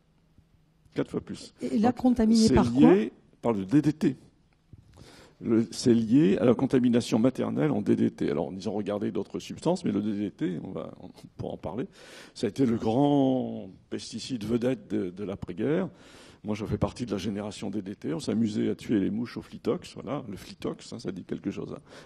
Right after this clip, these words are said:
Speaker 1: pas à tout le monde.
Speaker 2: On a tous eu, euh, un,
Speaker 1: Voilà, on
Speaker 2: un truc
Speaker 1: s'amusait,
Speaker 2: pour,
Speaker 1: mais je,
Speaker 2: voilà.
Speaker 1: je, je vous montrerai ça <laughs> tout à l'heure. Euh, et on a tous été contaminés. Et, et donc, euh, ben voilà, le résultat des courses, cinquante-deux ans après. Alors,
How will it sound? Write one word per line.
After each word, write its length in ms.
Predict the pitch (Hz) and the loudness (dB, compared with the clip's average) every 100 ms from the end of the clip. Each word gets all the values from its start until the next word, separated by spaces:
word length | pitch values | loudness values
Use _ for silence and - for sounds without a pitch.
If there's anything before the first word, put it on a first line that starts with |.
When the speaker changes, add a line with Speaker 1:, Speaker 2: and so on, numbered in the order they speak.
| - | -12
Speaker 1:
pas 120 | - | -8
à 40 | 95 | -6
tout 120 | - | -6
le 80 | 92 | -4
monde. 260 | 202 165 | 0 2
Speaker 2:
On 20 | 226 | 4
a 80 | |
tous 360 | 220 269 254 - | 2 2 0 0
eu, 240 | 247 247 208 | -4 -4 -10
euh, 320 | 196 190 190 | -18 -18 -12
un, 40 | |
Speaker 1:
Voilà, 200 | 190 101 | -8 -4
on 20 | 123 | -4
Speaker 2:
un 40 | |
truc 200 | - 95 | -4 -2
Speaker 1:
s'amusait, 320 | 92 233 139 | -2 2 2
Speaker 2:
pour, 100 | - | 2
Speaker 1:
mais 60 | 110 | 0
je, 60 | - | 0
Speaker 2:
voilà. 140 | 104 | 0
Speaker 1:
je, 120 | 95 92 | 0 -8
je 100 | - | -4
vous 80 | 107 | -2
montrerai 380 | 104 - 98 92 | -2 2 2 2
ça 200 | - 120 | -2 -6
<laughs> 60 | |
tout 240 | 98 - 90 | -6 -8 -4
à 40 | |
l'heure. 240 | 117 160 175 - - - - - | -2 -2 -4 -14 -18 -18 -10 2
Euh, 880 | 110 98 101 101 98 98 95 - - | 4 4 4 2 2 0 0 -2 -2
et 200 | - 139 | 4 8
on 160 | 139 135 | 8 6
a 380 | 143 127 123 117 | 4 4 2 0
tous 240 | - - | -6 -10
été 160 | 107 107 | -6 -6
contaminés. 640 | 98 95 85 101 180 269 - | -4 -2 -2 2 4 2 2
Et, 320 | 131 123 123 - | 4 4 4 0
et 120 | 117 | 4
donc, 400 | 135 160 - - | 6 6 4 4
euh, 340 | 113 110 107 | 4 6 4
ben 120 | 101 | 2
voilà, 180 | 87 - | 0 -2
le 100 | 139 | -2
résultat 300 | 107 113 127 | -2 0 -2
des 100 | 104 | -2
courses, 460 | - 170 - - 98 | -2 -2 -2 -2 -4
cinquante-deux 640 | - 151 156 127 123 104 | 0 0 0 2 2 2
ans 80 | 117 | 0
après. 220 | 120 233 | 0 0
Alors, 200 | 233 95 | 0 0